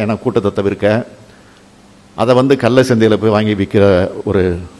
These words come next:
மோசமான நிலையில இருந்துகிட்டு இருக்கு. அதை கட்டுப்படுத்த வேண்டும். நேரடியாக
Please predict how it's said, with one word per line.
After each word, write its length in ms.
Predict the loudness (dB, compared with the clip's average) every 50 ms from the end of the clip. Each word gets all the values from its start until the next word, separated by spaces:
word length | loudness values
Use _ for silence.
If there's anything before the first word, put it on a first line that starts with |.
| -20 -20 -20 -20 -10 -6
மோசமான 340 | -6 -4 -2 0 0 0 0 0
நிலையில 280 | 0 0 0 2 0 0
இருந்துகிட்டு 300 | 0 -2 -2 -2 -2 -4
இருக்கு. 200 | -4 -2 -2 -2 -2 -2 -4 -8 -16 -20 -20 -20 -20 -20 -20 -20 -20 -20 -20 -20 -20 -20 -18 -6 -2 2
அதை 120 | 2 2 2
கட்டுப்படுத்த 500 | 2 2 2 2 2 4 4 4 4 2 2 2
வேண்டும். 320 | 0 0 0 0 0 2 2
நேரடியாக 520 | 2 2 2 2 2 2 2 2 0